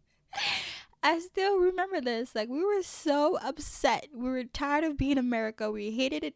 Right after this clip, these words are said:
there. I was like, "This is terrible." Like,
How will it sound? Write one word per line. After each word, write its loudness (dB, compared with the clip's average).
there. -2
I -2
was -4
like, -4
"This 0
is -4
terrible." -2
Like, -8